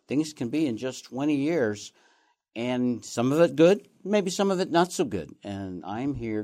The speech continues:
to help do really what inspired me to stay in Northern Nevada. We've all had a chance to go elsewhere, right?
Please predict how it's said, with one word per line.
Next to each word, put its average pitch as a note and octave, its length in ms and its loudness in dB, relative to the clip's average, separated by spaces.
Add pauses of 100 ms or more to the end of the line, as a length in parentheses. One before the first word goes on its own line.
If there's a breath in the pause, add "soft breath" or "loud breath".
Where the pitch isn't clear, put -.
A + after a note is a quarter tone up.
to F#2 160 -4
help B2 420 2 (560 soft breath)
do A#2+ 440 0
really A2 360 0
what F#2+ 200 -6
inspired G#2+ 500 -2
me G2 120 -6
to G2 60 -8
stay A2+ 460 -2
in G2 460 -8 (100)
Northern G#2+ 360 -4
Nevada. A2+ 460 -4
We've A#2+ 200 -4
all F#2+ 80 -4
had F#2 160 -6
a D#2+ 40 -16
chance F2+ 340 -12
to G2 60 -16
go G2 120 -6
elsewhere, G2 400 -6
right? A2+ 320 -2